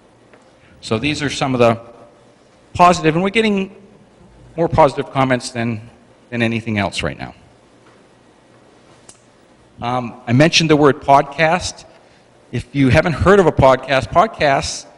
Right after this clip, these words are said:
are media files that are distributed over the internet. And you can play them back on some kind of an M P three player like an iPod, and that's kind of where the pod gets its name, or you can play it on your computer.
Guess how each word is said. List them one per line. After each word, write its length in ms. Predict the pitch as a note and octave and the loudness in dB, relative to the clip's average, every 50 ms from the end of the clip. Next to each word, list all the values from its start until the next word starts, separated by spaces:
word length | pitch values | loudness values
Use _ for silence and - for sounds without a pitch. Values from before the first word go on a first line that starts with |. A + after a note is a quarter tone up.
| _ _ _ _ _ | _ _ _ _ _
are 300 | A2+ A#2 A#2 A2+ A2+ G#2+ - - - - - - - - - - - - _ | -6 -2 0 2 0 0 -2 -6 -20 -20 -20 -20 -20 -20 -20 -20 -20 -20 _
media 300 | - C#3+ F#3 F#3+ E3+ D#3 | -4 -2 0 2 2 2
files 460 | - - B2+ A#2 A#2 A#2+ B2+ B2+ - - | 2 0 0 0 2 2 0 -2 -4 -6
that 100 | A#2 A#2 | -6 -6
are 80 | A2+ | -6
distributed 840 | G#2+ - - - A2+ - - - C#3+ C3+ C3+ C3+ C3 C3+ C3 B2+ - | -6 -6 -8 -8 -8 -6 -2 -2 -2 0 0 -2 -4 -4 -6 -4 -2
over 220 | G#2 A#2+ A#2 A#2+ | 0 0 0 0
the 100 | A#2+ B2+ | -2 -2
internet. 600 | A#2 C#3 D#3 D3+ C#3 A2+ G#2 B2+ - - - - - - _ _ - - _ _ - | 0 2 2 4 4 4 4 2 2 0 -6 -20 -20 -20 _ _ -20 -20 _ _ -8
And 140 | A#2 B2 C3 | -6 -4 -2
you 60 | B2+ | -2
can 140 | - C3 A2+ | -2 -4 -6
play 240 | - - D#3+ D#3+ E3 | -2 2 2 4 4
them 160 | E3 E3 D3+ | 4 2 2
back 420 | C3 C3+ C3+ C3+ C3+ C3+ C3 - - | 2 2 2 4 2 2 0 -2 -2
on 340 | B2 B2 B2 B2 B2 B2 | -2 -2 -2 -2 -4 -8
some 180 | A#2+ - B2+ A#2 | -10 -12 -12 -8
kind 180 | - C3 B2 A#2 | -4 -4 -2 -2
of 60 | A#2+ | -2
an 100 | A#2 A2+ | -2 -2
M 140 | A2 A#2+ A#2 | -2 -4 -4
P 180 | - - B2+ A#2 | -6 -8 -8 -8
three 260 | - - C3 B2+ B2 | -10 -10 -8 -8 -6
player 380 | B2+ - A2+ G#2+ A2+ A2 A2+ | -4 -2 0 0 0 0 0
like 260 | A2 G#2+ A2 A#2+ - C3 | -2 -4 -6 -8 -8 -8
an 80 | B2 | -6
iPod, 540 | A#2 A#2 A#2+ A#2 - - G#2 F#2+ F#2+ G2 - | -2 0 0 -2 -2 -4 -10 -10 -10 -10 -10
and 80 | - G2 | -12 -14
that's 160 | G2+ - - | -16 -18 -16
kind 180 | - C#3 A#2+ | -12 -10 -10
of 80 | A2 G#2+ | -6 -4
where 120 | A2 A2 | -2 -2
the 80 | G2+ G2+ | -2 -2
pod 400 | - - - A2 A2 A2 A2+ A2 - - - - - - _ - | -6 -6 -2 -2 0 0 -2 -4 -8 -16 -20 -20 -20 -20 _ -16
gets 180 | A2+ G#2+ - G#2+ | -16 -14 -14 -16
its 160 | G2+ - - | -14 -8 -4
name, 500 | C#3 C#3 B2+ G#2 G#2+ B2+ D#3+ - - - _ _ _ _ _ _ | -2 0 0 0 -2 -4 -8 -14 -20 -20 _ _ _ _ _ _
or 120 | C3+ C#3+ D#3 | 2 4 4
you 100 | D#3 D3 | 4 2
can 100 | D#3 D3 | 0 -4
play 220 | - - B2+ A#2+ | -4 -2 -2 0
it 60 | A#2+ | 0
on 100 | B2 B2+ | 0 0
your 120 | B2 A#2 A#2+ | -2 -4 -6
computer. 480 | B2 A2+ - - C3+ A#2+ F#2 - - | -8 -14 -8 -4 -2 -2 -2 -4 -8